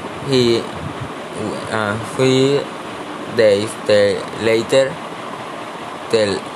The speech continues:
the day after, they didn't arrive. Every, everybody were in the coach, coach, waiting for him to say yes to do,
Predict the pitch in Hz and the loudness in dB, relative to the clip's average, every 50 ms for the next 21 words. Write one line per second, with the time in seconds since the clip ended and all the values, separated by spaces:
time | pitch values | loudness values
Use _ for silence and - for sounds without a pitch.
0 | - - - - - - - 117 113 107 104 110 113 117 117 120 123 123 - - | -10 -10 -10 -10 -8 -2 0 2 4 6 6 6 6 8 8 6 6 4 0 0
1 | - 123 123 123 120 - - - - - - 104 104 104 104 101 107 110 107 101 | 4 4 4 4 4 0 -6 -10 -10 -6 0 2 4 4 4 2 0 0 2 0
2 | 95 92 98 95 98 98 90 - - - - - - - - - - - - - | 0 0 0 0 0 0 -2 -4 -8 -10 -10 -10 -10 -10 -10 -10 -8 -2 2 4
3 | 123 123 120 117 117 110 95 - - - - - - - - - 110 110 107 104 | 4 4 4 4 2 2 0 -2 -6 -8 -10 -10 -10 -4 0 4 4 4 4 4
4 | 101 95 101 110 120 123 123 117 113 117 113 117 120 - - - - - - - | 2 2 2 4 4 4 4 4 2 0 0 -2 -4 -6 -8 -10 -10 -10 -10 -10
5 | - - - - - - - - - - 123 120 123 123 123 123 120 - 120 110 | -10 -10 -10 -10 -10 -8 -2 2 4 6 6 6 4 2 0 -2 -2 -2 -2 -2
6 | 98 - - - - - - - - - - - 120 120 123 127 - - - - | -2 -4 -8 -10 -10 -10 -10 -10 -10 -4 0 2 2 4 2 2 0 -4 -8 -8
7 | - - - - - - - - - - - - - - - - - - - - | -10 -10 -10 -10 -10 -10 -10 -10 -10 -10 -10 -10 -10 -10 -10 -10 -10 -8 -4 0
8 | 123 131 127 127 131 127 - - - - - - - - - - - - - - | 2 4 4 4 4 0 -2 -8 -10 -10 -10 -10 -10 -10 -10 -10 -12 -10 -10 -10
9 | - - - - - - - - - - - - - - - - - - - - | -10 -12 -10 -10 -10 -10 -10 -10 -10 -10 -10 -12 -12 -12 -12 -12 -12 -12 -12 -12
10 | - - - - - - 117 117 123 120 120 120 - 127 123 123 120 - - 110 | -10 -10 -10 -10 -8 0 2 4 4 6 4 2 2 0 0 0 0 2 4 6
11 | 107 104 101 92 82 - - - - - - - 120 123 123 127 131 127 - - | 6 8 6 4 2 -2 -6 -10 -10 -10 -8 -4 -2 0 0 0 -2 -2 0 2
12 | 123 117 113 113 107 110 - 110 101 101 104 104 - - - - - 107 123 120 | 2 4 4 2 0 2 4 4 6 6 4 0 -2 -6 -8 -4 0 4 6 6
13 | 117 113 117 117 - - - - - - - 110 107 104 98 107 107 101 101 | 6 6 4 2 -2 -8 -10 -10 -8 -4 -2 0 0 0 2 2 0 0 0